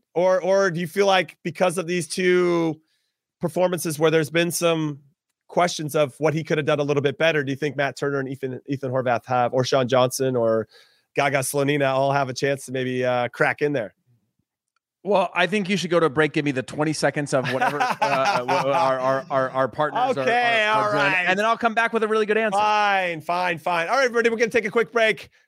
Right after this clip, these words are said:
Speaker 1: But when we return, Heath is gonna give us answers to my questions about player selections. Tyler Adams going out, De La Torre coming in. Weston McKennie, would he have helped? And Zach Steffen, is he our number one? We're gonna answer those. At least Heath is gonna try right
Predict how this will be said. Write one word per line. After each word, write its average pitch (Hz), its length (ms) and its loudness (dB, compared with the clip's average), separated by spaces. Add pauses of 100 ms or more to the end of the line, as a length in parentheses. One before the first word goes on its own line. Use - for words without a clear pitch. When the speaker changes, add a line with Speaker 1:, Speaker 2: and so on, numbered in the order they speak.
(200)
Speaker 1:
But 175 140 2
when 240 240 0
we 262 80 0
return, 240 480 2
Heath 226 260 -6
is 190 120 -6
gonna 208 160 2
give 196 180 2
us 190 260 0
answers 175 600 0
to 170 320 0
my 190 220 4
questions 190 540 -2
about 165 240 0
player 190 220 2
selections. 143 640 -4 (340)
Tyler 185 280 4
Adams 220 280 2
going 202 300 4
out, 190 420 2 (420)
De 156 120 -2
La 139 80 -6
Torre 208 380 2
coming 190 360 0
in. 160 300 2 (300)
Weston 175 320 -2
McKennie, 208 420 2
would 180 120 -2
he 151 60 -2
have 127 100 -6
helped? 220 480 -2 (220)
And 131 100 -10
Zach 185 220 -2
Steffen, 175 440 -6
is 170 260 -8
he 170 200 -10
our 143 160 -4
number 139 260 -4
one? 127 420 0 (300)
We're 131 100 -8
gonna 139 140 0
answer 135 300 -2
those. 110 220 -4
At 107 80 -6
least 135 180 -4
Heath 143 180 -4
is 123 100 -10
gonna 120 180 -4
try 107 340 -4
right 120 320 0